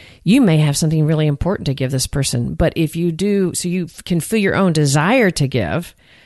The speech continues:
but if you stop and then you're curious about the other person, you have to stop and ask yourself, are they asking for that? Are they wanting that? And literally,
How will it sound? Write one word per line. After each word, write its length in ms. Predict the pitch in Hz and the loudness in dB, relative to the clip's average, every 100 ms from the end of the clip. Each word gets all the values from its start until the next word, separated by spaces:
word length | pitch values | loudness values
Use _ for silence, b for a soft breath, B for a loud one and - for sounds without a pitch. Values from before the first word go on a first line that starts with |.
| b b | b b
but 80 | 175 | -2
if 100 | 170 | 2
you 80 | 165 | 0
stop 320 | - 185 190 | 2 0 2
and 80 | 180 | 2
then 120 | 165 | 2
you're 120 | 160 | 0
curious 580 | - - 226 240 196 165 | -2 -4 0 2 2 2
about 220 | 165 151 | 0 0
the 100 | 165 | 0
other 160 | 156 151 | 0 0
person, 440 | 254 277 - 143 | 0 0 2 2
you 100 | 156 | 2
have 100 | 170 | 0
to 80 | 165 | 0
stop 260 | 170 156 - | 0 -2 0
and 80 | 165 | 0
ask 260 | 165 - | 0 -2
yourself, 520 | 160 - 156 151 151 - b b b - | -4 -2 0 0 -2 -10 b b b -2
are 120 | 180 | 0
they 160 | 175 170 | 2 0
asking 480 | 175 190 - 170 | -2 -6 -2 -2
for 120 | 139 131 | 0 -2
that? 280 | 127 - - | -2 -4 -4
Are 100 | 147 | 0
they 120 | 139 | 0
wanting 420 | 156 226 294 139 | 0 -2 0 -2
that? 220 | 123 - - b b | -2 -4 -10 b b
And 200 | 208 214 | -4 -2
literally, 800 | 190 214 370 330 156 139 143 190 | 0 0 2 2 2 0 0 -2